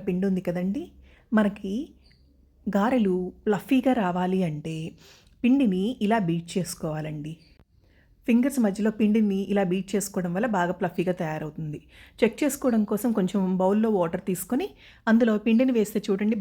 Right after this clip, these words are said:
బాగా పైకి తేలింది కదా. ఇప్పుడు మనకి పిండి పర్ఫెక్ట్గా ఉన్నట్టు అనమాట. ఈలోపు పొయ్యి మీద బాండి పెట్టేసుకొని ఆయిల్ హీట్ చేసేసుకొని గారెలు వేసేసుకుందాం. నూనె వేడెక్కిన తర్వాత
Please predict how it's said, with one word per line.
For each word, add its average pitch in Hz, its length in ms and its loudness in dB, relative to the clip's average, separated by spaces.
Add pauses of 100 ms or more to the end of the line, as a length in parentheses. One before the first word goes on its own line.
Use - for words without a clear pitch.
బాగా 185 240 -4
పైకి 170 300 -2
తేలింది 175 360 0
కదా. 240 180 -2 (520)
ఇప్పుడు 220 200 6 (200)
మనకి 202 280 0
పిండి 214 220 0 (140)
పర్ఫెక్ట్గా 180 560 -2
ఉన్నట్టు 160 300 -6
అనమాట. 151 280 -10 (760)
ఈలోపు 180 280 2 (120)
పొయ్యి 170 180 0
మీద 170 100 -2 (100)
బాండి 165 280 -2
పెట్టేసుకొని 175 480 -2 (200)
ఆయిల్ 165 260 0
హీట్ 165 220 -2
చేసేసుకొని 160 640 -6 (680)
గారెలు 226 340 4
వేసేసుకుందాం. - 600 -10 (1900)
నూనె 220 240 6
వేడెక్కిన 175 420 -2
తర్వాత 185 320 -8